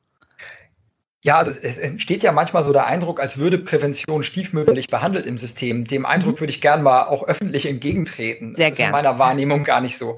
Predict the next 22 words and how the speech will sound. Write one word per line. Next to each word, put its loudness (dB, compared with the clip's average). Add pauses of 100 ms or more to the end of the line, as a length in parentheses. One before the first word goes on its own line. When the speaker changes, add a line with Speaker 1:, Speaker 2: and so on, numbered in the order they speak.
(140)
Speaker 2:
Mhm. 4
Speaker 1:
Sondern 0
es -4
gibt -4
ja, 6
es -2
gibt -10
einen -6
verpflichtenden -4
Anteil, 2
ähm, -4
unseres -4
Haushaltsvolumens, 0
äh, 0
den -2
wir 2
ver-, 0 (360)
verwenden 0
müssen 0
für -2
Präventionsthemen. 0
Speaker 2:
Mhm. -20